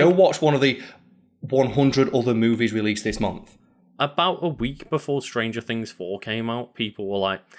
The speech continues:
Speaker 2: "Yeah, there's nothing been good on Netflix for years, I'm gonna unsubscribe." And it's like, I've just finished rewatching, like, Umbrella Academy season two. There's, like, X, Y, and Z on there that's just come out. Stranger Things is about to fucking come out.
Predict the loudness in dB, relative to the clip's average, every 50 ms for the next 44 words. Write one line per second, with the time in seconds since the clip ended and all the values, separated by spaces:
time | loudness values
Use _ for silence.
0 | -20 _ _ _ _ _ _ _ -10 -2 0 0 2 2 2 2 0 -2 -4 -6
1 | -4 -2 -2 0 0 -2 -2 -4 -4 -2 -4 -4 -2 0 -2 -2 -2 -2 -4 -2
2 | -2 -2 -4 -2 -4 -4 -6 -6 -8 -8 -8 -8 -8 -6 -6 -4 -2 -2 -2 -2
3 | -2 -2 -4 -6 -6 -6 -6 -8 -8 -10 -10 -10 -12 -14 -16 -14 -12 -10 -8 -6
4 | -4 -4 -4 -4 -4 -6 -6 -6 -4 -2 -2 -2 -4 -8 _ _ _ _ _ _
5 | _ _ -20 _ _ _ _ -4 -2 -2 -2 0 0 0 2 0 -2 -4 -4 -2
6 | -2 0 -2 -4 -4 -8 -4 -4 -2 -2 0 0 0 0 0 0 -4 -4 -4 -4
7 | -6 -6 -6 -6 -4 -2 -2 -2 0 0 -2 -2 -2 -4 -4 -6 -4 -6 -8 -6
8 | -6 -8 -8 -6 -6 -8 -10 -8 -6 -6 -6 -6 -8 -14 -18 _ _ _ _ _
9 | _ _ _ _ _ _ -8 -4 -4 -2 -2 0 0 0 0 0 -2 -2 -4 -4
10 | -4 -8 -8 -4 -2 0 0 0 0 -2 -2 -2 0 0 0 0 -2 -4 -2 -2
11 | -2 -4 -4 -6 -8 -6 -6 -6 -6 -6 -10 -10 -8 -8 -8 -8 -10 -10 -12 -16
12 | -16 -14 -4 -2 0 0 0 0 -2 -4 -4 -2 -2 -2 -2 -2 -4 -4 -2 -2
13 | -2 -2 -2 -4 -4 -6 -8 -10 -10 -8 -6 -8 -8 -8 -10 -10 -10 -8 -8 -8
14 | -10 -10